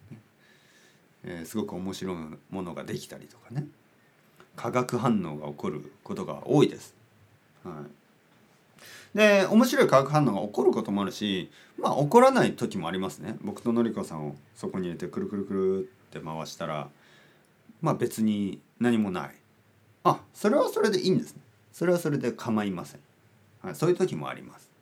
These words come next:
それがまた面白い。あ、今日はあんまり面白い会話ができなかったな。まあ、でも、それはなんかこう、面白いね。<laughs> あの、その、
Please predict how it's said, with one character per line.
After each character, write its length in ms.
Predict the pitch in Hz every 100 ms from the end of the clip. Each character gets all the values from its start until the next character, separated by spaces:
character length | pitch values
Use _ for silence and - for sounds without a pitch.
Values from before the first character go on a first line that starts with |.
| _ _ - -
そ 140 | 190
れ 80 | 226
が 120 | 247
ま 160 | 185 139
た 160 | 165 110
面 220 | 117 110
白 220 | - -
い。 60 | - _ - - - -
あ、 200 | 156 - - - _
今 120 | 226 269
日 60 | 226
は 720 | 135 110 104 104 101 101 -
あ 40 | 196
ん 80 |
ま 100 | 269
り 80 | 254
面 200 | 165 202
白 220 | - 466
い 80 | -
会 240 | - 127 151
話 120 | 147
が 120 | 117
で 100 | 107
き 120 | -
な 100 | 220
か 80 | 208
っ 40 | -
た 120 | -
な。 420 | 90 117 98 76 - _ _ _ -
ま 120 | 427
あ、 40 |
で 100 | 262
も、 260 | 160 - - _ _ _ _ _ _
そ 160 | - 135
れ 80 | 180
は 320 | 175 160 - _ _
な 80 | 147
ん 60 | -
か 80 | -
こ 260 | - - - _ -
う、 60 |
面 140 | 131 135
白 240 | 151 131
い 80 | -
ね。 260 | 110 - - _ _ - - -
<laughs> 760 | 147 - - - - - - -
あ 120 | 131
の、 100 | 120
そ 120 | 123
の、 160 | 110